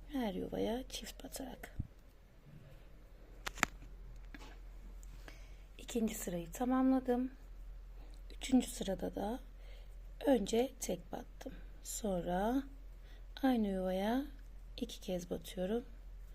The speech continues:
Bir tek, bir çift.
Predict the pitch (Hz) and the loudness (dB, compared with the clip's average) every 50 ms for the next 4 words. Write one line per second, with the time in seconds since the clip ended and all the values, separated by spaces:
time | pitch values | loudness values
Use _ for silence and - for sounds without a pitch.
0 | - - - - - - - - - - - - - 226 220 208 208 - - - | -12 -12 -12 -12 -12 -12 -12 -12 -14 -12 -6 0 2 2 2 2 0 -4 0 2
1 | 180 185 226 - - - - - - - - - 226 208 202 - - - - - | 2 2 2 0 -4 -8 -8 -8 -10 -8 0 2 4 4 4 2 0 0 0 0
2 | - - - | -2 -2 -6